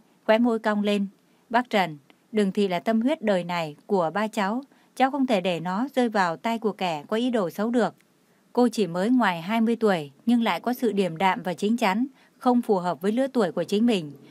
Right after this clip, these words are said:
Trong lòng ông Trần có nhiều cảm xúc đan xen, không biết nên vui mừng hay đau lòng thay cô. "Hai," ông Trần thở dài một hơi, sau đó mới hỏi,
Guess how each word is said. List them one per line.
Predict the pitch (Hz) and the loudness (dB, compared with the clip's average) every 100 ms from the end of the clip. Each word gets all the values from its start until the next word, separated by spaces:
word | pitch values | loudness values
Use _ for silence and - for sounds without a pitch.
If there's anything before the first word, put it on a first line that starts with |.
| - - | -16 0
Trong | 247 | 2
lòng | 226 170 | 2 0
ông | 208 220 | -2 0
Trần | 214 175 151 | 0 0 -2
có | 208 | 0
nhiều | 240 214 165 | 0 0 0
cảm | 175 147 | -4 -4
xúc | 254 254 | -6 -2
đan | 226 214 | 0 -2
xen, | 208 208 202 196 _ _ _ | 0 0 0 -6 _ _ _
không | 262 233 | 0 0
biết | 294 | 0
nên | 247 240 | 0 0
vui | 233 233 | 0 0
mừng | 208 175 156 | 0 -2 -4
hay | 226 | -4
đau | 226 233 | -2 0
lòng | 202 151 | 0 -2
thay | 202 220 | -4 -2
cô. | 220 214 202 - _ _ _ _ | 2 2 0 -8 _ _ _ _
"Hai," | _ 180 175 185 - - - _ _ _ | _ -2 0 0 -4 -14 -20 _ _ _
ông | - 240 | 0 2
Trần | 220 185 170 | 2 0 0
thở | 208 175 | -2 0
dài | 190 180 | 0 0
một | 165 175 | -2 0
hơi, | 214 220 208 - | 0 0 -4 -4
sau | 233 | -2
đó | 208 202 | 0 0
mới | 254 | 0
hỏi, | 233 196 147 | 2 0 -2